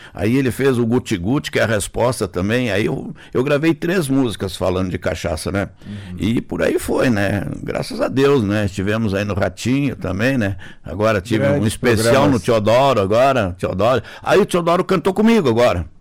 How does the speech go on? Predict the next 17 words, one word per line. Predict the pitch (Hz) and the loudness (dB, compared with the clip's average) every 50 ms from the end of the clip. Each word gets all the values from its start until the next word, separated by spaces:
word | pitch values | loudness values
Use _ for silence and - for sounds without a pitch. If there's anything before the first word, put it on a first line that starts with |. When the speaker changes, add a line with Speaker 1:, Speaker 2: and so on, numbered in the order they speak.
| - - | -6 -6
Speaker 2:
E | 143 131 | -2 2
Speaker 1:
Eu | 120 135 | 2 2
Speaker 2:
você | 135 165 | 4 4
Speaker 1:
viajei | 180 180 202 - 180 185 | 4 4 4 6 4 4
cinco | 143 - - 185 220 - 175 170 | 4 2 0 0 0 2 2 2
anos | 151 139 120 - | 2 2 0 -2
com | - 113 | -2 -2
ele. | 101 82 69 - | -2 -2 -4 -4
Speaker 2:
É, | 156 170 175 | -4 -2 -2
você | 156 - 170 | -2 -4 -6
teve | 151 175 170 165 | -4 -4 -4 -4
uma | 180 | -4
parceria | 160 175 170 160 175 170 170 180 | -4 -4 -4 -4 -4 -2 -2 -2
com | 175 135 | -2 -4
o | |
Teodoro. | 104 123 113 101 107 104 101 98 92 | -6 -4 -4 -4 -2 -2 -4 -4 -2
Speaker 1:
É, | 90 101 104 110 104 95 90 87 | 0 2 4 4 4 4 4 2